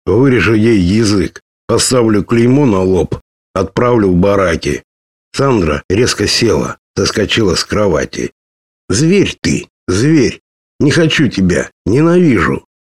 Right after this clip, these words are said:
Выбежала в коридор, схватилась за ручку двери, прижалась лбом к доскам. Холодный ночной ветер задувал в выбитое окно.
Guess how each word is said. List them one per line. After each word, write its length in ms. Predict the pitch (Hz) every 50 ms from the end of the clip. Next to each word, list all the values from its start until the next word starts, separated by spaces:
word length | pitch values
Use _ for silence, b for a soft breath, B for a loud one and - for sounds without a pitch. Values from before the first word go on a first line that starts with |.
| _ _ _ _ _ -
Выбежала 640 | 92 107 143 131 107 101 95 78 80 92 90 87
в 100 | - -
коридор, 600 | - 101 104 110 110 101 101 92 73 67 - - _ _ _ -
схватилась 580 | - - 107 120 113 90 - 143 131 110 95 85
за 220 | 80 95 110 113
ручку 320 | 117 120 101 - - 98
двери, 500 | 95 92 95 104 113 107 92 80 73 67 _ _ _ _ _ _ -
прижалась 640 | 98 110 113 98 98 127 127 117 101 85 - - -
лбом 500 | 95 101 98 101 110 117 127 123 104 90 _
к 80 | - 85
доскам. 680 | 82 87 92 92 82 - - - - - 71 - - _ _ _ _ _ _ _ _ _ _ _ _ _ _ -
Холодный 480 | - 98 113 120 117 107 92 98 90 87
ночной 460 | 90 95 90 80 - - 98 92 87
ветер 500 | 87 95 127 139 120 - 98 87 71 - _ _ -
задувал 560 | - 92 101 101 107 110 104 107 107 98 90
в 80 | 85 82
выбитое 640 | 90 92 87 71 71 71 - 82 82 82 82 85
окно. 440 | 82 - - 92 90 80 58 57 -